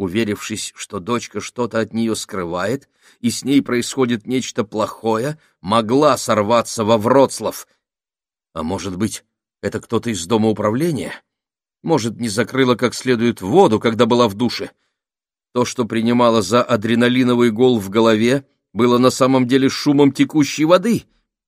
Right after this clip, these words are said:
ведь компьютеры, установленные в правлении кооператива, контролируют такие вещи день и ночь. Кажется, именно так нашли мужчину, покончившего с собой под душем с помощью пакета, надетого на голову.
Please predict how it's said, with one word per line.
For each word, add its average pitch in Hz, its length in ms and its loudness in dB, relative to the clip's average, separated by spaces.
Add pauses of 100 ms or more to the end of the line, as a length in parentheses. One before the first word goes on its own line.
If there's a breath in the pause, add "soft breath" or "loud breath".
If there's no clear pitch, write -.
(100)
ведь 98 220 -4
компьютеры, 120 640 0
установленные 123 800 0
в - 100 -10
правлении 127 520 0
кооператива, 120 840 0
контролируют 123 880 0
такие 127 400 -2
вещи 135 480 0
день 123 360 0
и 151 40 0
ночь. 175 480 0 (840)
Кажется, 104 540 -4
именно 123 680 2
так 127 420 -4
нашли 120 440 -4
мужчину, 107 760 -4 (440)
покончившего 113 920 -2
с - 80 -6
собой 117 400 2
под 90 380 -4
душем 107 360 -2
с - 120 -10
помощью 123 500 -2
пакета, 120 540 -2
надетого 120 520 0
на 127 140 4
голову. 101 520 -2